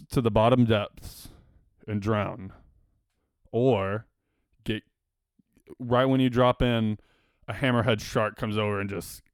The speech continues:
kills you, kills you in, like, five seconds? Or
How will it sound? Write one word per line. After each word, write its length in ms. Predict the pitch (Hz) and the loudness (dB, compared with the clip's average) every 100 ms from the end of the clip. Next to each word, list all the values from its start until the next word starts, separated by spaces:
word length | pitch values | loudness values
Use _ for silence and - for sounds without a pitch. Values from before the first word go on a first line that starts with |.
| _ | _
kills 320 | - 127 101 - | -2 0 0 -6
you, 240 | 92 90 - _ - - - | -12 -16 -20 _ -20 -20 -4
kills 200 | 127 110 | -2 0
you 60 | |
in, 60 | 107 | 0
like, 140 | 104 | -4
five 240 | - 113 104 | -4 -4 -4
seconds? 520 | - 95 92 - - _ _ _ _ | -8 -14 -16 -20 -20 _ _ _ _
Or 840 | - 139 156 160 123 110 104 110 | -2 2 6 6 4 2 -2 -6